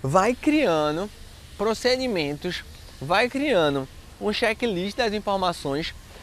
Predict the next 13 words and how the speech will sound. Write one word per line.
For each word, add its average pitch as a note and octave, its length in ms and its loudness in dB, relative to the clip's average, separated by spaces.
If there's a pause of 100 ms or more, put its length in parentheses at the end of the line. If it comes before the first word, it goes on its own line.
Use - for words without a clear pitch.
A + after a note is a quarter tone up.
(160)
pra A#3+ 120 2
você B3 240 4
poder A#3 260 0
encontrar A#3 640 4
de B3 100 0
fato F#3+ 500 0 (400)
quem A3+ 100 0
é A#3 40 2
o A3+ 80 2
seu C#4 160 6
público. F3 460 2
"Poxa, F3+ 480 4 (440)
Diego, F3 440 2